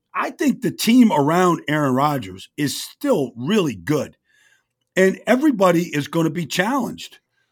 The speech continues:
by this team once again in this division. I think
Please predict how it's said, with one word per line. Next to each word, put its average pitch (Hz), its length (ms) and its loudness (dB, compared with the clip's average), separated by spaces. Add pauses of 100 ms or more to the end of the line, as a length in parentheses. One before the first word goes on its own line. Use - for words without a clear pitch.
by 147 160 2
this 180 200 2
team 180 280 0
once 156 260 -2
again 147 300 -2
in 139 80 0
this 143 140 -4
division. 127 540 -4 (400)
I 185 100 2
think 254 260 0